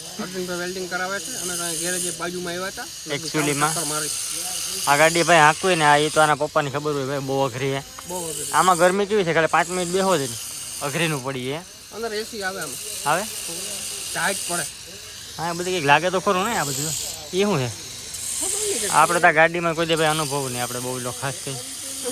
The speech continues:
Speaker 2: આપણા અર્જુન કાકા વાં વેલ્ડિંગ કરાવે ને ત્યાં ઊભા. બે ગાડી છે ભાઈ પાસે. એક ગાડી આઈસરની છે ને બીજી કંઈક છે.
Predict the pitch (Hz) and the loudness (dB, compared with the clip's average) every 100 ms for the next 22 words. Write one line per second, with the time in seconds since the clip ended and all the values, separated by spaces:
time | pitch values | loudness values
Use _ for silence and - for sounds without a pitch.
0 | 226 185 165 147 147 147 143 151 151 160 | -8 -10 -12 -8 0 4 4 2 0 2
1 | 156 160 175 175 165 160 156 156 160 170 | 2 2 0 0 -2 -4 -2 -2 0 -2
2 | 151 139 143 135 120 131 113 - - - | -6 -6 -4 -4 -6 -8 -10 -14 -16 -16
3 | - - - - 156 180 196 180 170 170 | -16 -16 -14 -10 2 4 6 4 2 0
4 | 170 151 147 135 139 127 - - - - | -2 -2 -4 -6 -8 -10 -12 -10 -10 -8
5 | - - 151 151 156 170 170 165 170 190 | -8 -6 -4 -4 -2 0 2 2 -2 -4
6 | 185 175 143 143 143 - 131 - | -2 -4 -4 -4 -4 -4 -8 -8